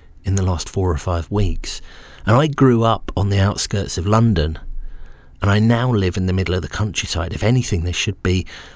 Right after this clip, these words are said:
more natural wildlife and more species diversity where I am now.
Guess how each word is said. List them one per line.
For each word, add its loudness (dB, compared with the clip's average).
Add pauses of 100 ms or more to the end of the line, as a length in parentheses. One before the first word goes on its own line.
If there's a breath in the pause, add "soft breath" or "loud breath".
(140 loud breath)
more 4 (680)
natural 0
wildlife 0
and -4
more 2 (160)
species -4
diversity -2
where -2
I -4
am -4
now. 0